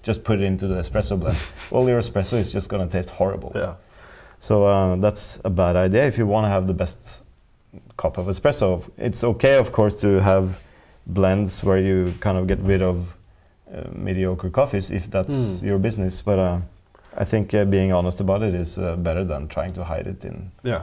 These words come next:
Speaker 1: something that's magic.
Speaker 2: And as you say, you're con-, you're brewing a concentrated coffee, so if your coffee is bad, you're just gonna concentrate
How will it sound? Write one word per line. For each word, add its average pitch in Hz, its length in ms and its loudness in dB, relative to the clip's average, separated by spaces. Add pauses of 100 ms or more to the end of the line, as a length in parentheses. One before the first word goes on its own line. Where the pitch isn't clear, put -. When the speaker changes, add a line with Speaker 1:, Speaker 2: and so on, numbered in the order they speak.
(140)
Speaker 1:
something 95 360 -6
that's 87 200 -8
magic. - 380 -8
Speaker 2:
And 120 120 0
as 110 140 -2
you 107 60 -10
say, 120 260 -2
you're 101 160 -4
con-, 113 320 -6
you're 113 180 -6
brewing 110 280 -4
a 98 40 -8
concentrated 101 640 -6
coffee, 98 320 -8
so 90 360 -8 (380)
if - 260 -8
your 110 120 0
coffee 110 340 -2
is 85 80 -6
bad, 95 280 -2
you're 90 140 -6
just 101 140 -8
gonna 92 180 -8
concentrate 92 560 -10